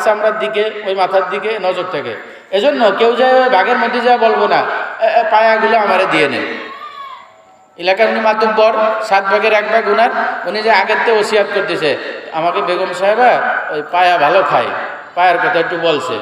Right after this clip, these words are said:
তোমরা একটু নজর রেখো।" এটা সম্পূর্ণ নিষেধ। ওই পায়ার মধ্যে সাত ভাগ আছে,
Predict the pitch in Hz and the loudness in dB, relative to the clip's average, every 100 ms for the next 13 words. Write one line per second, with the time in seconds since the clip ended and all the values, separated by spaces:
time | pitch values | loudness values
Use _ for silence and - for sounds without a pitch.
0 | - 160 160 160 165 170 165 165 127 - | -8 -6 -4 -4 -4 -2 -2 -2 -2 -4
1 | - - - - - 196 208 233 247 285 | -8 -12 -16 -20 -14 -8 -2 0 0 0
2 | 277 269 226 190 151 - - - 196 202 | 2 2 2 0 -2 -4 -8 -8 -4 0
3 | 214 226 233 233 240 247 - 208 214 202 | 2 2 2 0 0 0 0 -2 2 2
4 | 175 - | 2 0